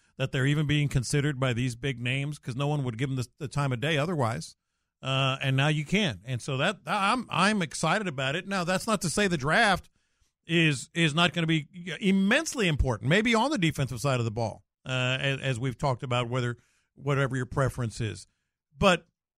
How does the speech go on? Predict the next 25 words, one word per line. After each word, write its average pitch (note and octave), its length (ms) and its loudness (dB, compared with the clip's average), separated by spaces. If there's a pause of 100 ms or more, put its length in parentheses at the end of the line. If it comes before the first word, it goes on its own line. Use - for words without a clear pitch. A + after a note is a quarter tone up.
(500)
you D3+ 160 -2
talk C#4 300 4
about, C#3 340 2
like, C3 280 0
having E3 500 2
a, B2+ 300 0
y-, C#3+ 160 -10
y-, D#3+ 160 -10
you E3+ 180 2
also A#3+ 220 4
don't E3+ 180 4
have D#3+ 160 4
three E3 160 0
picks - 260 0
in C#3+ 40 -4
the B2 80 -4
first C3+ 300 -4
thirty-three. B2+ 680 -6
So - 140 -8
you C#3+ 140 2
have E3 140 4
to D#3+ 80 -8
be D#3 140 -4
able D3 200 -4
to A#2 80 -10